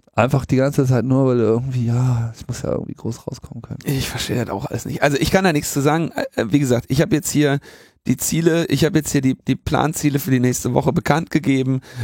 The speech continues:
Speaker 2: Ansonsten wird hier Kraft meines Amtes, äh, wird der Facebook zugemacht.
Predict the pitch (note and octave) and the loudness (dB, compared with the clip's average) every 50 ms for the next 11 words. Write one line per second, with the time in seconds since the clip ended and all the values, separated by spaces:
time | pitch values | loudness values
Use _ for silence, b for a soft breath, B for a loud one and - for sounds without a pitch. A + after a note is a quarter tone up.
0 | B B _ A#2+ A#2 A2 A2+ B2 B2 A#2+ - - - A#2+ A#2 G2+ - A#2+ B2 A#2 | B B _ 0 2 2 2 0 0 -2 -4 -4 -2 -2 -2 -2 0 2 2 2
1 | A2+ - - A2+ A#2 A2+ G#2 - - A#2 A2+ - - A2 A2 G#2+ G#2 - - A2 | 0 0 0 2 2 2 2 0 0 0 0 0 -2 0 0 0 0 0 0 0
2 | A2 G#2+ A#2 - - A2+ G#2+ G#2 G#2+ - - - - - - E2+ G#2+ G#2+ G#2+ G2+ | 0 0 0 2 2 2 2 0 -2 -6 -8 -8 -6 -4 -2 0 0 0 0 0
3 | A2 G#2 - A2 G#2 - - F#2 G#2 - - A2 G#2+ - - - A2 G#2 A2 G2 | -2 0 0 -2 -2 -2 -2 -2 -4 -4 -6 -8 -8 -6 -6 -6 -4 -4 -4 -4
4 | G2+ B | -6 B